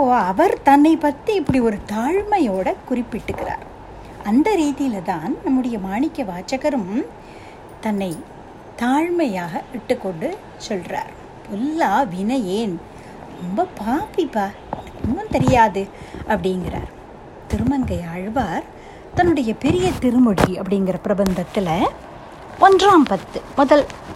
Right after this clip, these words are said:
அந்த டெக்கேட், அதுல சொல்றார், "தாயே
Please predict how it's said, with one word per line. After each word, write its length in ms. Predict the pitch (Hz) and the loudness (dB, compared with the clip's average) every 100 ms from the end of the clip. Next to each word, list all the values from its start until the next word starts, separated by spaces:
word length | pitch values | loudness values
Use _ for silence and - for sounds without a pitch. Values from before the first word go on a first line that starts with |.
| - | -6
அந்த 260 | 220 196 170 160 - - 208 | -2 0 0 -2 -6 -12 0
டெக்கேட், 400 | 240 - 165 - - - - | 2 2 0 -2 -14 -10 -2
அதுல 240 | 208 208 185 | 2 2 2
சொல்றார், 600 | 202 196 285 190 196 - - - - - - - | 0 2 2 4 4 0 -8 -18 -18 -18 -18 0
"தாயே 440 | 208 262 320 311 | 4 4 6 4